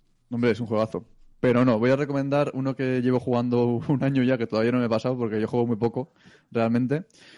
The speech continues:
Pero es un juego que está en Steam que se llama The Council. Pero sí que tienes que tomar, que tomar decisiones y según las decisiones que tomes pasa una cosa o pasa otra.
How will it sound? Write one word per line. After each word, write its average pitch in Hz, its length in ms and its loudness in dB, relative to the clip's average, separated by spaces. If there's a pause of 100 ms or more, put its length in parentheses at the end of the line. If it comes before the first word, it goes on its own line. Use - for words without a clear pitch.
(120)
Pero 123 80 0
es 123 80 2
un 139 60 2
juego 156 160 4
que 151 60 4
está 147 120 0
en 147 140 0
Steam 165 360 -4
que 127 120 -4
se 127 120 -2
llama 139 220 0
The 117 140 0
Council. 113 600 -4 (220)
Pero 120 100 0
sí 127 100 -4
que 131 60 -2
tienes 131 160 0
que 135 80 -2
tomar, 123 200 -2
que 127 160 -2
tomar 123 240 2
decisiones 131 560 -2
y 131 40 -4
según 123 260 0
las 123 60 -2
decisiones 127 380 0
que 127 100 0
tomes 131 280 2
pasa 123 220 -2
una 127 120 2
cosa 123 220 2
o 113 40 0
pasa 117 220 0
otra. 156 340 2